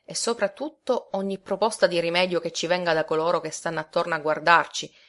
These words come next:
irritati per contagio della nostra esasperazione. E questo è l'unico sollievo,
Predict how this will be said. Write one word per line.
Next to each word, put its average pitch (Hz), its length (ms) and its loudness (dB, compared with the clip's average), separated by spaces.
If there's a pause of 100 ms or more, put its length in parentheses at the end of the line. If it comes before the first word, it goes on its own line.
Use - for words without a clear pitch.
(220)
irritati 214 480 4
per 175 140 -4
contagio 196 600 4
della 156 200 2
nostra 160 280 -4
esasperazione. 147 840 -4 (580)
E 269 140 -16
questo 180 600 -4
è 254 80 2
l'unico 302 340 0
sollievo, 202 680 4